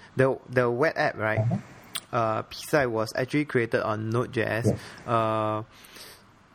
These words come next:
Speaker 1: the front end is also using Node J S?
Speaker 2: Uh, the front end is, uh, pretty much customized. It's very simple right now, so I didn't really put much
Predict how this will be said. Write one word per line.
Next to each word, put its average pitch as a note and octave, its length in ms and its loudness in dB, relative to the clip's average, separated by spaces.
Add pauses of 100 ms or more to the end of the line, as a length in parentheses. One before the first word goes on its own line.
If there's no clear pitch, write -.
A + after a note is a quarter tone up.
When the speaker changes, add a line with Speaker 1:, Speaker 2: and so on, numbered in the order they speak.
(160)
Speaker 1:
the D3+ 160 4
front G3 200 4
end A#3+ 320 0
is C#3+ 160 0
also D3+ 180 2
using D#3 520 0
Node C3+ 240 0
J C3 80 2
S? D#3 180 0
Speaker 2:
Uh, C#3+ 280 4 (100)
the C#3 180 6
front G#3+ 320 4
end F#3+ 260 4 (100)
is, A2+ 180 8 (1600)
uh, A#2 220 4 (180)
pretty C3 160 8
much C3 220 4
customized. A2+ 560 4
It's G#2 120 0
very G#2 260 6
simple G2+ 300 4
right F#2 180 4
now, A2 300 4
so A#2 160 6
I G2+ 100 6
didn't G#2 220 4
really G2 180 4
put F#2+ 200 2
much G2+ 160 4